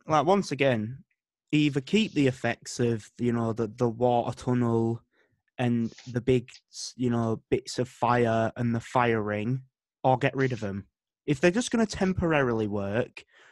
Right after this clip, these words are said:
I can understand the firing, 'cause when the firing goes off, obviously it has to recharge gas. So when you go through it the first time, if you've gone on it with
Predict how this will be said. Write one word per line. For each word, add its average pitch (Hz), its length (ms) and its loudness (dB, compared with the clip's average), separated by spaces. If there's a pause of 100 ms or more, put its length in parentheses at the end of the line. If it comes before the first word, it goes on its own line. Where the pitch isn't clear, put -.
I 160 60 0
can 220 180 2
understand 233 760 2
the 202 80 0
firing, 120 720 2
'cause 131 260 -4 (500)
when 185 160 2
the 196 60 2
firing 180 520 4
goes 143 360 2
off, 139 220 2
obviously 139 320 -2
it - 80 -2
has 139 160 -2
to 135 120 -6
recharge 131 840 0
gas. - 580 -2 (440)
So 131 600 4 (1400)
when 180 360 4
you 165 200 -4
go 156 220 6
through 151 180 -2
it 135 80 -2
the 143 40 -4
first 151 400 2
time, 117 280 -2
if 127 100 -6
you've 139 160 2
gone 151 220 2
on 131 80 2
it 123 160 0
with 127 240 0